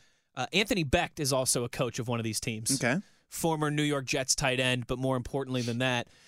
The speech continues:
Speaker 1: former W V U tight end.
Speaker 2: Mm-hmm, mm-hmm.
Speaker 1: So if you know anything about me, you know which team I'd be putting my weight behind. All right, Hines, Rod, they're gonna be just fine. They got all of Steeler
Speaker 2: Mm-hmm.
Speaker 1: Nation. I'm rocking with Anthony Becht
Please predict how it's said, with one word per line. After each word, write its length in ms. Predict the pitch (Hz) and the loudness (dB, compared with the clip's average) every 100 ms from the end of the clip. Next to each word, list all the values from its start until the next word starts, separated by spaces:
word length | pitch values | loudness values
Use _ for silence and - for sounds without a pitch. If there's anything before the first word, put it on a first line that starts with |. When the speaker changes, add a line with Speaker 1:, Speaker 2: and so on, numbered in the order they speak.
| - | -18
Speaker 1:
former 500 | - - 220 226 214 | -10 -2 0 2 2
W 500 | 175 147 220 214 208 | 2 4 4 2 0
V 340 | 180 208 202 220 | 2 4 4 4
U 80 | 233 | 0
tight 320 | - 196 165 | 2 4 4
end. 220 | 147 110 | 2 0
Speaker 2:
Mm-hmm, 420 | 143 143 143 160 | -2 0 0 0
mm-hmm. 300 | 165 147 135 185 | 0 2 0 -2
Speaker 1:
So 360 | - - 220 165 | 0 2 4 2
if 120 | 175 | 0
you 60 | 196 | 2
know 120 | 214 | 4
anything 260 | 180 185 | 2 2
about 260 | 156 160 139 | 2 2 2
me, 100 | 135 | 0
you 140 | 131 | 2
know 180 | 151 160 | 2 2
which 320 | 139 143 - | 2 0 -2
team 240 | - 147 123 | -2 -2 2
I'd 220 | 131 131 | 0 0
be 140 | 127 - | -2 -2
putting 260 | 135 117 | -4 -2
my 200 | 127 135 | 0 0
weight 200 | 113 104 | 0 -6
behind. 260 | 110 110 107 | -8 -4 -2
All 40 | |
right, 100 | 131 | -2
Hines, 480 | - 185 208 214 190 151 | 2 4 6 4 2 2
Rod, 320 | 185 190 175 | 2 2 2
they're 120 | 185 | 2
gonna 100 | 190 180 | 2 0
be 60 | |
just 200 | 143 151 | 2 2
fine. 240 | 170 156 143 | 4 2 2
They 100 | 151 | 0
got 140 | 151 | 0
all 100 | 143 139 | 0 0
of 60 | |
Steeler 180 | - 139 | -2 -2
Speaker 2:
Mm-hmm. 60 | 127 131 | 2 2
Speaker 1:
Nation. 260 | 127 110 - _ _ - | 2 -2 -10 _ _ -4
I'm 140 | 156 160 | 0 2
rocking 340 | 170 156 147 | 2 0 0
with 120 | 135 | 0
Anthony 320 | 147 143 131 113 | 0 0 -2 -2
Becht 380 | 143 127 - | 0 -2 -6